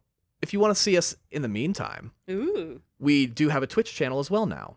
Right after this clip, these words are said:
Speaker 2: Yeah, every Friday at eight thirty P M Pacific Standard Time, we are gonna be running through games we've mostly covered on the show. We are wrapped on Ghost of Tsushima. If you wanna watch that, that's on our Twitch and on our YouTube the next day.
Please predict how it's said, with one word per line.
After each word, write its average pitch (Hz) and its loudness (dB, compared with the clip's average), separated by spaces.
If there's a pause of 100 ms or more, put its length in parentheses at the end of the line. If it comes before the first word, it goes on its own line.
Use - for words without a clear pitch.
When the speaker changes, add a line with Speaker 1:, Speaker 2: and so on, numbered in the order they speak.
(160)
Speaker 2:
Yeah, 339 2
every 254 0
Friday 262 2
at - 0
eight 226 -8
thirty 220 -4
P 247 -8
M 233 -4 (360)
Pacific 233 -4
Standard 180 -4
Time, 240 -4
we 214 -2
are 196 0
gonna 196 -2
be 175 -6
running 208 -2
through 240 -6
games 220 -4
we've 202 -4 (320)
mostly 269 0
covered 254 -2
on 220 -2
the 185 -6
show. 180 0 (100)
We 285 2
are 240 6 (160)
wrapped 254 4
on 233 0
Ghost 220 0
of 196 -12
Tsushima. 269 -6
If 254 -8
you 196 -6
wanna 185 -4
watch 175 -4
that, 247 2
that's 190 -2
on 180 -2
our 175 -2
Twitch 226 -8
and 226 0
on 311 0
our 277 0
YouTube 180 -8
the 175 -10
next 160 -12
day. 185 0